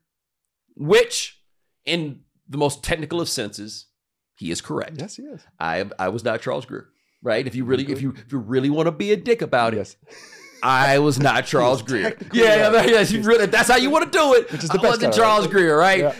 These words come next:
Speaker 1: And then I heard him get on that walkie-talkie, and now it's time for me to bail. Lurch ain't give up. Lurch stuck around.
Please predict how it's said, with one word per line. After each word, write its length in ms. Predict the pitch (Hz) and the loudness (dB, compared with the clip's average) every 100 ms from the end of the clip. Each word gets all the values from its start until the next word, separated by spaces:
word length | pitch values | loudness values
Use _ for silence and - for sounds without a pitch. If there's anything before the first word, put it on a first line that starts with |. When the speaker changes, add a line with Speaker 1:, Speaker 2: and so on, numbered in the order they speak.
| - | -2
Speaker 1:
And 140 | 156 170 | 0 2
then 120 | 185 | 2
I 80 | 196 | 4
heard 220 | 208 190 | 2 0
him 80 | 185 | 0
get 100 | 202 | 0
on 120 | 196 | 2
that 140 | 196 | 2
walkie-talkie, 800 | 190 202 175 175 208 214 170 160 - | 4 4 2 0 2 2 0 -8 -10
and 100 | - | -4
now 140 | 151 180 | 0 0
it's 100 | - | 2
time 220 | 180 156 | 2 2
for 60 | 143 | 0
me 120 | 185 | -6
to 60 | |
bail. 400 | 113 185 196 113 - - | -2 0 0 -2 -6 -8
Lurch 340 | 113 202 269 202 | 0 2 2 0
ain't 180 | 190 175 | 0 0
give 160 | 180 | 0
up. 240 | 233 233 123 | 2 0 0
Lurch 180 | 226 254 | 0 0
stuck 200 | 196 143 | -2 0
around. 320 | 196 165 | 0 0